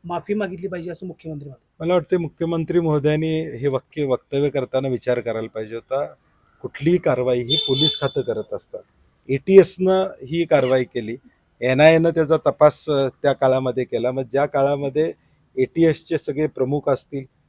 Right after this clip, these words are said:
Speaker 2: एनआयएचे प्रमुख असतील या देशामधले, त्यांच्यावर तुम्ही शंका घेता का? आणि दोन हजार आठमध्ये ज्यावेळी या सगळ्या गोष्टी घडल्या किंवा या सगळ्या म्हणता,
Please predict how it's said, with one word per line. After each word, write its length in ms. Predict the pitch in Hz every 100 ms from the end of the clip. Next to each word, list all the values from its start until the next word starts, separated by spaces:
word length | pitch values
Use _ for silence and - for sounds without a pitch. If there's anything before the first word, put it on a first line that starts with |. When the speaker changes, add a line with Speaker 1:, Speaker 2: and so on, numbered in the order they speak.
| _ _
Speaker 2:
एनआयएचे 480 | 120 127 156 147 165
प्रमुख 360 | 147 143 143 143
असतील 300 | 127 139 135
या 120 | 135
देशामधले, 600 | 127 123 135 127 117 131
त्यांच्यावर 400 | 127 120 147 135
तुम्ही 240 | 143 135
शंका 320 | - 120 117
घेता 280 | 120 113 120
का? 180 | 107 - - _ _ _ _
आणि 240 | 147 170 175
दोन 260 | 151 165
हजार 260 | 165 165 175
आठमध्ये 640 | 156 160 165 160 160 175
ज्यावेळी 640 | 147 147 151 160 160 147 139
या 100 | 139
सगळ्या 360 | 143 123 143
गोष्टी 640 | 139 131 - 151 151 151 - -
घडल्या 420 | 110 107 135 139
किंवा 300 | 131 135 131
या 160 | 131 131
सगळ्या 340 | - 120 131
म्हणता, 320 | 123 107 110